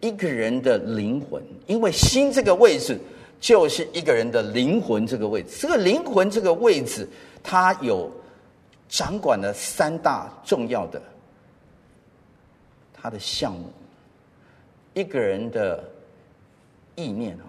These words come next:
就是 mind，还有一个人的意志，will，还有一个人的感情，emotion。所以一个人的，一个灵魂里面有这三大的重点，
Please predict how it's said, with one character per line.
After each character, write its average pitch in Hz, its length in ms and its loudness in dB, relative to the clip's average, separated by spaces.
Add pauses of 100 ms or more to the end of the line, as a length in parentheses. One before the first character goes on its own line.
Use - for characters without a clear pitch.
(140)
就 - 100 -16
是 107 160 -10
mind， 104 380 -6 (800)
还 - 160 -4
有 151 200 2
一 143 80 -4
个 135 80 -4
人 107 140 -2
的 110 100 -2 (120)
意 220 180 2
志， 107 320 -4 (320)
will， 120 320 2 (540)
还 175 140 8
有 202 60 6
一 226 80 0
个 185 120 6
人 175 100 4
的 190 80 4
感 123 340 2
情， 127 460 -2 (120)
emotion。 127 600 2 (1080)
所 - 120 -2
以 269 80 -2
一 277 40 -2
个 240 100 4
人 151 220 4
的， 151 260 6 (440)
一 190 60 -4
个 196 140 0
灵 131 260 0
魂 139 220 -2
里 113 100 -6
面 123 240 -4 (440)
有 113 100 -8
这 135 140 -10
三 135 340 -8
大 123 160 -8
的 95 100 -10
重 95 260 -10
点， - 220 -16